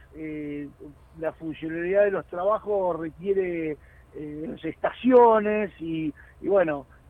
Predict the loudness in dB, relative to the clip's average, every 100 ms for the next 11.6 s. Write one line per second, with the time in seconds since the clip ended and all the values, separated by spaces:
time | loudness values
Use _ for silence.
0 | -12 -8 -8 -8 -10 -10 -6 -6 -6 -12
1 | -10 -4 -4 -4 -4 -2 -2 -2 -8 -6
2 | -10 -10 -10 -8 -6 -6 -8 -8 -8 -4
3 | -4 -4 -8 -16 -8 -4 -4 -2 0 2
4 | 0 -2 -2 0 0 -4 -8 -14 -16 -10
5 | -6 -4 -4 -4 -6 -4 -2 -2 -6 -12
6 | -14 -10 -8 -8 -6 -6 -4 -4 -4 -6
7 | -4 -4 -4 -2 -2 -2 -6 -12 -20 -20
8 | _ -12 -10 -6 -4 -4 -6 -10 -12 -14
9 | -16 -16 -14 -14 -12 -8 -6 -6 -8 -8
10 | -8 -10 -14 -14 -12 -10 -10 -8 -8 -6
11 | -2 0 0 0 -4 -4